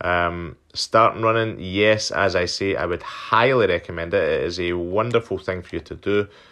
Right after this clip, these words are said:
Um, I would also then highly recommend you guys setting out a challenge. Doesn't have to be, of course, a hundred, a hundred mile in any regard, but it can be anything. It can be five K, it can be ten K, it can be anything. Set that challenge out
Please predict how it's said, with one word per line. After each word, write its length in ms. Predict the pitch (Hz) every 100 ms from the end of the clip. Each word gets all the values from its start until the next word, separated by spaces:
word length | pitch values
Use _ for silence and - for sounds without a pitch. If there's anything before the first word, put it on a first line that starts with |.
| _ _ -
Um, 320 | 85 85 82
I 60 | 82
would 200 | 87 90
also 360 | 110 113 107
then 160 | 92 87
highly 360 | 87 95 95
recommend 520 | 90 85 90 87 87 82
you 140 | 87
guys 440 | 87 85 87 82 - - _
setting 500 | - - - 82 76
out 220 | 90 120
a 60 | -
challenge. 440 | - 87 82 98
Doesn't 200 | 98 110
have 120 | 117 113
to 80 |
be, 160 | 92 92
of 120 | 90
course, 260 | - 95 -
a 40 |
hundred, 580 | 80 98 92 90 87 78 _ - - _ -
a 60 | 92
hundred 280 | 98 92
mile 340 | 82 98 98 85
in 80 | 82
any 180 | 101 107
regard, 440 | 82 82 87 101 - _ _ -
but 220 | 92 -
it 100 | -
can 160 | - 85
be 100 | 98
anything. 300 | 107 107 104
It 120 | -
can 120 | 90
be 80 | 80
five 380 | - 101 98 95
K, 220 | - 101
it 80 | 95
can 120 | 90
be 100 | -
ten 280 | - 98 95
K, 160 | -
it 100 | 95
can 120 | -
be 100 | 123
anything. 340 | 156 147 - 80 - - - _ _ _ - _ _ _ -
Set 400 | - - 127 120
that 200 | 120 -
challenge 420 | 120 110 110 101
out 280 | 104 110 -